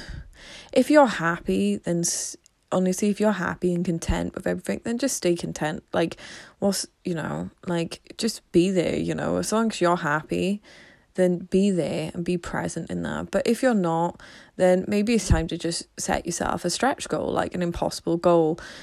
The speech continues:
Like, and honestly, y-, it's, you f-, think it's called impossible. It's not. If that goal came to you, it's not impossible for you, because we are not given goals that we can't achieve.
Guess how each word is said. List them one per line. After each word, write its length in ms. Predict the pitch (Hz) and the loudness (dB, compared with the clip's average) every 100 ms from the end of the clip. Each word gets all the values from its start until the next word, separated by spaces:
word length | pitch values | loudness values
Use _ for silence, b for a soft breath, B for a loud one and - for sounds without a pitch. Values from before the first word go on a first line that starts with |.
| B B - | B B 2
Like, 380 | 180 175 - _ _ - | 6 4 2 _ _ -2
and 140 | 202 | 2
honestly, 640 | 208 208 202 233 226 240 - - | 2 2 2 2 2 2 -2 -4
y-, 180 | 196 - | -4 0
it's, 340 | 220 - - - | 0 0 -4 -4
you 340 | 196 196 202 208 | -4 -4 -6 -6
f-, 380 | - - - | -6 -8 -8
think 200 | - 220 | -4 -2
it's 100 | 170 | -2
called 220 | - 165 - | 0 -2 -2
impossible. 480 | 180 170 165 - 170 | -4 -2 -2 -2 0
It's 220 | - 196 190 | 2 2 2
not. 320 | 185 208 - | 2 2 2
If 160 | 196 - B B - | -2 -4 B B 2
that 260 | 247 196 | 4 4
goal 520 | - 170 165 180 208 | 6 8 8 6 4
came 300 | - - 175 170 | 4 4 4 2
to 100 | 160 | 0
you, 360 | 160 165 170 - | 2 2 2 4
it's 180 | 175 180 | 2 4
not 200 | 170 160 | 2 0
impossible 560 | 156 147 147 - 143 | -2 -4 -4 -2 -4
for 180 | - 147 | -2 -4
you, 220 | 151 156 | -4 -4
because 320 | - 170 165 B B B B B - | -2 2 0 B B B B B -4
we 200 | 180 185 | 4 6
are 40 | 180 | 8
not 240 | 175 180 | 6 4
given 220 | 175 170 | 4 2
goals 400 | 160 151 156 156 | 4 4 4 2
that 160 | 160 - | -2 -2
we 80 | - | -8
can't 260 | - 147 | -6 -6
achieve. 460 | 139 - 117 - | -6 -4 -4 -6